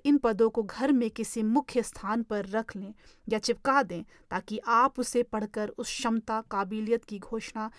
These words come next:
बार-बार कर सकें, जो परमेश्वर ने सुसमाचार प्रचार, बीमारों की चंगाई और दुष्ट आत्माओं को निकालने के लिए आपको दी है। फिर उसने अपने बारह चेलों को पास बुलाकर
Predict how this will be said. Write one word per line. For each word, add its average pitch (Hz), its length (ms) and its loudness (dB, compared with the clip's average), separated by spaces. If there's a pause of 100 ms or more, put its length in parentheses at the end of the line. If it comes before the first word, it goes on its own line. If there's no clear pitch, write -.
(200)
बार-बार 220 560 6
कर 214 200 -4
सकें, 190 440 -8 (300)
जो 233 80 4
परमेश्वर 240 560 2
ने 220 160 0
सुसमाचार 214 680 -2
प्रचार, 208 520 -6 (320)
बीमारों 233 520 4 (100)
की 233 120 -6
चंगाई 196 600 -6 (220)
और 202 120 -2
दुष्ट 269 280 -2
आत्माओं 233 480 4
को 240 160 2
निकालने 220 600 0
के 208 160 -6
लिए 185 140 -8
आपको 202 360 -2
दी 262 300 4
है। 208 200 -10 (440)
फिर 339 120 6
उसने 330 340 6
अपने 240 360 2
बारह 226 340 4
चेलों 233 580 2
को 220 200 0
पास 214 380 0
बुलाकर 202 520 -2